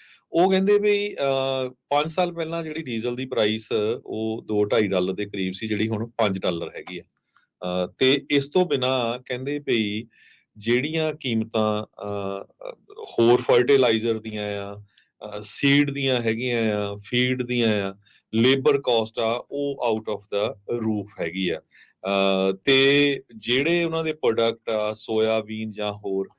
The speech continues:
ਅਹ, ਉਹ ਕੋਈ ਕਹਿੰਦੇ ਨਵੇਂ ਕੰਟਰੈਕਟ ਕੀਤੇ ਨਹੀਂ ਅਮਰੀਕਾ ਦੀ ਸਰਕਾਰ ਨੇ ਬਾਹਰਲੀਆਂ ਸਰਕਾਰਾਂ ਦੇ ਨਾਲ, ਤਾਂ ਕਿ ਉਸ ਸਮਾਨ ਨੂੰ, ਅਹ, ਜਿਹੜਾ ਉਹ ਫੂਡ ਪ੍ਰੋਡਕਟਸ ਆ, ਉਹਨਾਂ ਨੂੰ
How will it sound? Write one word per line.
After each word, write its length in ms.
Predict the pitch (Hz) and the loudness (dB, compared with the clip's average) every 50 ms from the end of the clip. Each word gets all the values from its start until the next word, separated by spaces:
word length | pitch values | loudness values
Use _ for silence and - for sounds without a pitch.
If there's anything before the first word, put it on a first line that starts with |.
| _ _ _ _ _ - | _ _ _ _ _ -4
ਅਹ, 240 | 107 113 113 120 120 - | 0 0 0 0 0 0
ਉਹ 220 | 160 165 185 190 | 2 2 2 2
ਕੋਈ 240 | - - 170 175 190 | 2 2 2 2 2
ਕਹਿੰਦੇ 240 | 185 185 180 196 208 | 2 0 0 0 0
ਨਵੇਂ 280 | 180 151 139 139 151 156 | 0 0 0 0 -2 -2
ਕੰਟਰੈਕਟ 540 | 156 151 135 131 131 - 135 127 - _ | -2 -2 -2 -2 0 -2 -2 -2 -4 _
ਕੀਤੇ 460 | 139 - - 151 151 _ _ 156 147 135 | -16 -10 -10 -10 -10 _ _ -2 -2 -2
ਨਹੀਂ 140 | 123 117 | -2 -2
ਅਮਰੀਕਾ 420 | 113 113 113 113 110 - - 117 113 | -2 -2 -2 -4 -4 -2 0 0 0
ਦੀ 80 | 117 | 0
ਸਰਕਾਰ 460 | 117 113 - - - 110 107 107 107 107 | -2 -6 -10 -8 -4 0 2 2 2 0
ਨੇ 140 | 123 151 | -2 -4
ਬਾਹਰਲੀਆਂ 500 | 156 127 123 123 139 147 160 160 147 139 | 0 2 2 2 2 2 -2 -6 -8 -8
ਸਰਕਾਰਾਂ 460 | 127 - - _ 104 98 92 92 92 90 | -10 -12 -12 _ -8 -8 -6 -6 -8 -10
ਦੇ 100 | 92 90 | -10 -8
ਨਾਲ, 260 | 92 90 92 101 131 - _ - - _ _ _ | -6 -4 -4 -4 -4 -8 _ -20 -20 _ _ _
ਤਾਂ 240 | - 131 131 135 139 | 0 2 2 2 0
ਕਿ 260 | 139 139 156 151 147 | -2 -4 -4 -2 0
ਉਸ 240 | 147 135 123 127 - | 0 -2 -2 -4 -8
ਸਮਾਨ 340 | - 123 113 107 107 107 107 | -8 -4 -2 -2 -2 -2 -4
ਨੂੰ, 160 | 110 113 113 - | -6 -6 -6 -6
ਅਹ, 220 | 113 110 110 104 | -4 -4 -4 -4
ਜਿਹੜਾ 240 | 104 107 113 120 120 | -4 -2 0 2 2
ਉਹ 260 | 113 113 117 113 110 | 2 2 2 0 -4
ਫੂਡ 580 | - _ _ _ - 110 107 113 113 113 113 113 | -6 _ _ _ -4 0 2 2 2 2 0 0
ਪ੍ਰੋਡਕਟਸ 440 | 120 107 107 104 101 101 - - | 2 2 2 2 2 -2 -4 -2
ਆ, 100 | 107 104 | 0 0
ਉਹਨਾਂ 400 | 117 - - - 120 127 131 131 | 0 0 -2 -6 -4 -2 -2 0
ਨੂੰ 300 | 120 107 98 107 143 160 | 0 -2 -2 -2 -4 -6